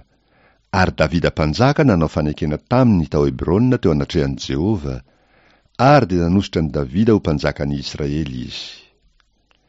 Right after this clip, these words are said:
Telopolo taona Davida, fony izy vao nanjaka, ary nanjaka efapolo taona izy. Tao Hebrona no nanjakany tamin'ny Joda fisotoana sy enim-bolana, ary tany Jerosalema no nanjakany tamin'ny Israely sy ny Joda rehetra telo amby telopolo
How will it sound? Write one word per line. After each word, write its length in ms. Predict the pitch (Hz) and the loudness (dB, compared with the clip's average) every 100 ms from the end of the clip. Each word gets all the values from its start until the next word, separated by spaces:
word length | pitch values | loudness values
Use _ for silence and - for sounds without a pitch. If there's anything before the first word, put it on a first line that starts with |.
| _ _ _ _ _ _ _ _ _ _ | _ _ _ _ _ _ _ _ _ _
Telopolo 400 | 139 127 120 131 - | 4 4 4 0 4
taona 200 | 170 135 | 6 6
Davida, 520 | 80 76 123 127 82 | 4 2 2 2 0
fony 400 | 71 - 110 98 | -4 -2 2 4
izy 140 | 82 67 | 4 0
vao 80 | 76 | -2
nanjaka, 640 | 71 85 131 131 80 67 _ _ _ _ _ | -2 -2 -4 -4 -8 -10 _ _ _ _ _
ary 220 | 101 107 | 2 4
nanjaka 400 | 92 80 87 90 | 4 2 0 -2
efapolo 360 | 92 90 - 90 - | -4 -6 -6 -8 -2
taona 260 | 120 110 73 | 2 2 0
izy. 520 | 65 - - - - _ _ _ _ _ - | -4 -10 -12 -14 -20 _ _ _ _ _ 4
Tao 140 | 113 | 6
Hebrona 640 | 92 71 87 123 165 170 170 | 6 6 6 6 6 6 6
no 120 | 147 | 6
nanjakany 640 | 110 90 80 - 123 127 - | 6 4 0 0 2 2 4
tamin'ny 320 | 90 82 71 57 | 2 2 0 0
Joda 360 | 113 156 95 82 | 2 2 2 0
fisotoana 460 | 92 - 92 82 | -2 -4 0 0
sy 120 | 80 73 | 0 -2
enim-bolana, 600 | 69 67 78 76 64 62 - _ _ _ _ _ _ _ _ _ | -2 -2 -4 -4 -6 -8 -16 _ _ _ _ _ _ _ _ _
ary 220 | - 85 78 | -2 0 2
tany 200 | 98 80 | 2 2
Jerosalema 640 | - 76 - 98 92 131 143 | 2 -2 0 2 4 6 6
no 80 | 123 | 6
nanjakany 560 | 90 76 71 - 82 78 | 4 2 -2 -2 -2 0
tamin'ny 240 | 82 73 | -2 -2
Israely 560 | 71 - 78 80 113 113 | -4 -4 -4 0 0 -2
sy 160 | - | -4
ny 140 | 69 65 | -4 -4
Joda 320 | - 80 71 | -4 -4 -2
rehetra 460 | 67 78 127 131 135 | 0 0 0 0 -2
telo 360 | - - 90 | 0 2 4
amby 120 | 71 - | 2 -2
telopolo 400 | 71 65 - | -6 -6 -8